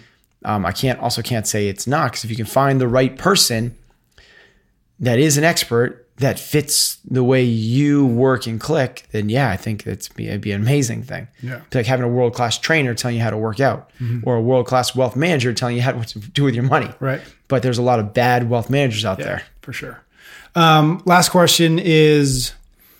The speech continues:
Speaker 2: at what level, and we can stick to CrossFitters, but at what degree of, maybe it's volume or intensity, like, when does, when, when would a person start to really benefit from,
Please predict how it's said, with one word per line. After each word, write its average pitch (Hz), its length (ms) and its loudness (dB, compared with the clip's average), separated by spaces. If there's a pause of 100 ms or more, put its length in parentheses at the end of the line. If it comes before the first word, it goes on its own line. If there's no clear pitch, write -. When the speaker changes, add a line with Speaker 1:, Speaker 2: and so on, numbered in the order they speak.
(720)
Speaker 2:
at 180 120 4
what 196 320 4
level, 175 400 6
and 156 160 4
we 151 100 4
can 135 80 -2
stick 170 240 2
to 151 100 0
CrossFitters, 139 640 2
but 156 200 4
at 175 180 2
what 185 400 2
degree 156 640 2
of, 139 560 0 (600)
maybe 160 680 0
it's 127 140 0
volume 156 440 4
or 131 100 0
intensity, 156 440 0
like, 139 140 0
when 180 360 2
does, 175 340 2
when, 190 540 0
when 185 280 2
would 175 120 2
a 156 60 4
person 156 500 0
start 143 380 -2
to 135 80 -6
really 135 260 2
benefit 135 440 -2
from, 131 520 0